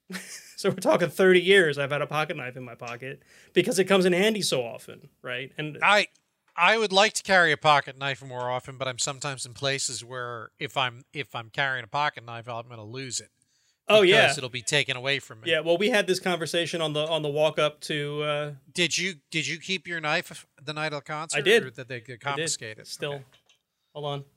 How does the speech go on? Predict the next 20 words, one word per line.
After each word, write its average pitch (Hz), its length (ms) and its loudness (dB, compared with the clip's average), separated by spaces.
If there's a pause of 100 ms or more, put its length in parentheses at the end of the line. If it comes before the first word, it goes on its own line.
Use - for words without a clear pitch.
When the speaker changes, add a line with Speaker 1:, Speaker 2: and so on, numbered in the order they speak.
Speaker 2:
Good 135 140 -12
deal. 117 200 -12 (140)
Speaker 1:
It's 175 160 0
a, 240 80 6
it's, 233 260 0 (120)
and, 208 180 2
and 202 220 2
I 175 100 2
think 240 240 -2
the 196 80 0
saving 170 320 2
grace 156 320 0
with 139 120 -4
it's, - 180 -10
it's - 180 -12
such 180 140 -4
a 147 40 -4
tiny 143 280 -4
pocket 131 340 -8
knife. 143 300 -20